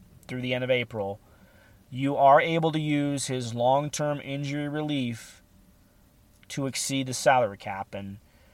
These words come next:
certainly if you're listening to me here, you are familiar with what the situation was with the salary cap last year and how they were able to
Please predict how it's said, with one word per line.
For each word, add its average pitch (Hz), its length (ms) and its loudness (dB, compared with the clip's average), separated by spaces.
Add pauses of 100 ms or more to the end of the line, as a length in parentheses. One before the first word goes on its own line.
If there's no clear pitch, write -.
(160)
certainly 135 460 -4
if 127 100 -6
you're 127 140 -4
listening 127 360 -4
to 127 100 -10
me 127 120 -6
here, 113 540 -6
you 113 400 -8
are 117 180 -2
familiar 127 600 -2
with 120 180 -8
what 120 160 0
the 120 100 -12
situation 123 640 -6
was 123 220 -4
with 123 100 -8
the 120 60 -10
salary 131 420 0
cap 131 320 0
last 127 440 -4
year 107 180 -12
and 107 100 -8
how 113 160 -2
they 120 120 -4
were 120 160 -6
able 120 260 -4
to 123 460 -6